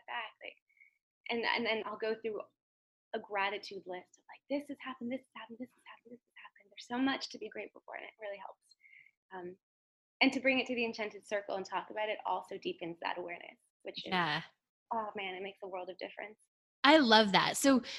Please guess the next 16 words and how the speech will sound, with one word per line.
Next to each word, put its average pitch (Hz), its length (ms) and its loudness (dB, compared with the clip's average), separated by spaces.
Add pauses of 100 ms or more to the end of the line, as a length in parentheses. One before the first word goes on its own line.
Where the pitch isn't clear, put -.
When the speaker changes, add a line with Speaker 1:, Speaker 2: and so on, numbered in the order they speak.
Speaker 2:
since 311 260 8
you 269 60 10
brought 233 180 12
it 190 80 8
up, - 120 2
let's, 285 280 6 (100)
like, 254 360 10
just 339 240 12
share, 294 240 12
what 226 220 12
is 320 200 12
it 294 200 12
like 190 520 12 (300)
to 214 140 12
have 196 360 12
that 170 160 4